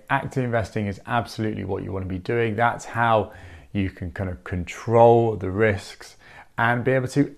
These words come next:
outperform the market. So which is it? Well, you can beat the market. It is possible, and people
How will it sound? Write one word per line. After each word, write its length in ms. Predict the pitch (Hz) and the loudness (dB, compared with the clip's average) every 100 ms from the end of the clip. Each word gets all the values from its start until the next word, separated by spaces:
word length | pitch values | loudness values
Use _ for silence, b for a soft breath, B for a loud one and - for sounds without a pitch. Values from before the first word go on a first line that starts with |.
| - | -4
outperform 800 | 135 - 143 - 131 175 165 - 151 | -4 -2 -6 2 4 6 4 -4 -8
the 140 | 107 | -6
market. 600 | 95 92 82 - - - _ - | -4 -4 -6 -8 -10 -10 _ -8
So 380 | - 151 120 90 b b b | 6 8 8 4 b b b
which 440 | 131 165 - - - _ _ _ - | 2 2 2 -12 -20 _ _ _ 2
is 220 | 123 107 | 4 6
it? 280 | - - _ _ - - | 4 0 _ _ -20 -2
Well, 380 | 165 208 - - b b b | 4 4 4 -6 b b b
you 160 | 175 208 | 4 4
can 720 | 208 - - 214 226 220 - _ _ _ _ - | 4 -6 0 2 2 0 -6 _ _ _ _ 2
beat 400 | 135 135 135 - _ _ - | 4 4 2 -10 _ _ -4
the 80 | |
market. 640 | 117 104 92 - - - - | 4 6 6 4 -6 -8 -12
It 100 | - | -4
is 180 | 143 160 | 2 2
possible, 600 | 156 139 - 110 104 95 B B B B | 6 4 4 -2 -4 -6 B B B B
and 400 | 117 120 143 - | 2 4 2 -4
people 480 | - 117 110 110 110 | -2 0 2 0 -2